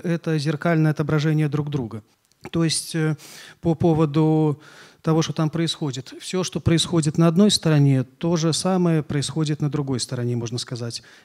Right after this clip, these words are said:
Те же самые методы пропаганды, та же самая правда, те же самые люди.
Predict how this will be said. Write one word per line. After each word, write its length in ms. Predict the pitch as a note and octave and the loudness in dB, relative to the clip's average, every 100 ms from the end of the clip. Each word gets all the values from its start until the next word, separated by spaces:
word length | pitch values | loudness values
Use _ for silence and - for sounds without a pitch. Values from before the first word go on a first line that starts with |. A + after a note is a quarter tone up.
| - | -6
Те 160 | F#3+ | -2
же 100 | F3 | 0
самые 360 | E3 E3 D3+ D3+ | 0 0 2 4
методы 280 | D#3+ D#3 C#3+ | 2 0 -4
пропаганды, 640 | C#3+ C#3 B2+ C3+ B2+ C3 | -4 -4 -2 -2 -2 -2
та 160 | B2+ E3 | -2 -2
же 100 | D#3+ | 0
самая 340 | - C#3 C#3 | 0 0 0
правда, 460 | C3 C3+ C3 A#2 B2+ | -2 -2 -4 -4 -6
те 200 | - D#3+ | -4 -2
же 80 | D3+ | -2
самые 400 | - C#3 C#3 C3+ | -2 -2 -2 -2
люди. 360 | B2 A#2+ A#2+ | -6 -8 -10